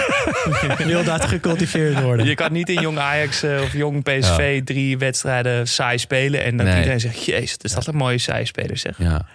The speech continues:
Speaker 2: Ik denk trouwens dat het andersom wel ook zo werkt. Want we kregen ook een inzending van een luisteraar die kwam met Mark van Bommel. En die zei,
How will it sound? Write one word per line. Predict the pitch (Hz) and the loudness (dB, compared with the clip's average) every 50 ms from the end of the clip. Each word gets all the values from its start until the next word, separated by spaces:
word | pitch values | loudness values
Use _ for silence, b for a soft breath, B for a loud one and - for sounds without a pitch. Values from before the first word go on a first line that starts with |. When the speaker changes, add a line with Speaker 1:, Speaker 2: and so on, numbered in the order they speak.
| B B - | B B -2
Speaker 2:
Ik | - 160 156 | 0 2 2
denk | - - 233 233 | 4 2 2 2
trouwens | 247 214 214 208 180 | 2 2 0 0 0
dat | 196 180 | 0 0
het | 190 185 185 | 0 0 0
andersom | 175 175 185 170 - - 190 208 202 | 0 0 2 2 2 0 0 2 2
wel | 165 156 160 - | 2 2 2 0
ook | 156 160 180 170 - | 0 0 0 0 0
zo | - 123 113 | 2 2 4
werkt. | 113 110 110 113 107 - - _ _ - | 4 4 2 0 -2 -4 -10 _ _ -2
Want | 180 135 139 - - - - | 0 0 0 0 -2 -6 -4
we | - 147 | -2 -2
kregen | - - 160 156 156 - 151 | 0 2 2 0 2 2 2
ook | 151 160 147 | 0 2 0
een | 175 165 | 0 0
inzending | 156 156 160 165 - 170 156 147 143 139 120 | 2 2 2 2 2 0 2 2 2 2 2
van | - 143 | 2 0
een | 139 139 | 2 2
luisteraar | 139 135 135 143 143 - - 143 131 131 | 2 2 2 2 0 0 0 0 2 2
die | 135 123 | 2 0
kwam | - 143 135 | 0 0 2
met | 143 139 120 | 2 2 2
Mark | 127 131 131 139 135 | 2 2 2 2 0
van | - 156 143 127 | 0 2 2 4
Bommel. | 127 135 147 175 202 247 302 _ B B B B B B B B B B B B - | 4 2 2 2 0 -2 -6 _ B B B B B B B B B B B B -4
En | - 139 139 147 151 - - 147 | -2 0 0 0 -2 0 0 2
die | 131 156 175 | 2 2 2
zei, | - 185 160 151 151 151 | 2 0 0 0 0 -2